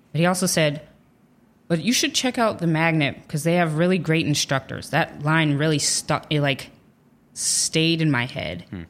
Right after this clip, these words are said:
Speaker 1: was like, "Okay, all right, I'll check it out." And then, um, a couple months later, I was gonna, I was gonna start taking classes at, uh, National Comedy Theater,
Speaker 2: Mm-hmm.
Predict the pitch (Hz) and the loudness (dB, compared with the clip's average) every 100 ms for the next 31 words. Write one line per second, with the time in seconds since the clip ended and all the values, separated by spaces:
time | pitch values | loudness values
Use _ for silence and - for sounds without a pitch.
0 | _ _ 139 127 196 233 175 156 185 - | _ _ -6 -4 -4 -2 -2 -2 -4 -14
1 | _ _ - 208 196 170 - 185 185 185 | _ _ -10 -4 -2 -2 -2 -2 0 0
2 | 131 - 151 156 156 156 151 - _ _ | -2 0 2 2 2 2 -2 -10 _ _
3 | _ _ - 147 143 139 139 131 - _ | _ _ -4 0 2 2 0 -4 -14 _
4 | _ _ - 160 - 180 180 170 156 - | _ _ -10 -4 -2 0 2 2 0 -4
5 | - 151 160 156 151 - 156 175 - 175 | -4 0 2 2 2 0 0 0 0 2
6 | 170 160 147 - _ _ _ _ _ _ | 2 2 -2 -12 _ _ _ _ _ _
7 | _ _ _ _ - 214 240 175 151 165 | _ _ _ _ -4 -4 0 -2 0 -2
8 | 160 151 - 151 147 139 139 135 135 135 | 0 -2 0 -2 -2 -4 -2 -2 -4 -4
9 | 127 131 127 120 - _ _ 131 123 131 | -4 -2 -4 -8 -18 _ _ -10 -8 -6
10 | - 165 135 - - 131 160 185 185 208 | -4 -4 -4 -8 -8 -6 -6 -8 -6 -6
11 | 208 214 123 113 | -4 -6 -4 -6